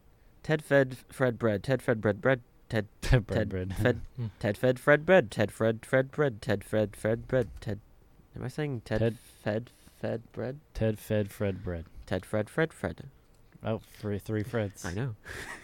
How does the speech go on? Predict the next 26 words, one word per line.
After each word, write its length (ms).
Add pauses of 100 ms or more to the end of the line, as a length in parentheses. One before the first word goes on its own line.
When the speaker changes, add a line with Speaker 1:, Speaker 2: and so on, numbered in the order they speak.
(100)
Speaker 1:
<laughs> 560
Ted 220
fed 200
Fred 240
bread. 220
Ted 180
Fred 260
Fred 280
bread. 260
Ted 200 (120)
Fred 320 (500)
Ted, 180 (240)
Speaker 2:
Ted 200
Speaker 1:
Ted, 40
Speaker 2:
Fred 240
Speaker 1:
Ted 60
Speaker 2:
Fred 240
Speaker 1:
Bread 140
Speaker 2:
Bread? 120
Speaker 1:
Fred? 220 (480)
Speaker 2:
Ted 140
Speaker 1:
Ted, 100
Speaker 2:
Fred 240
Fred 280
Bread? 220 (300)
Speaker 1:
Ted, 180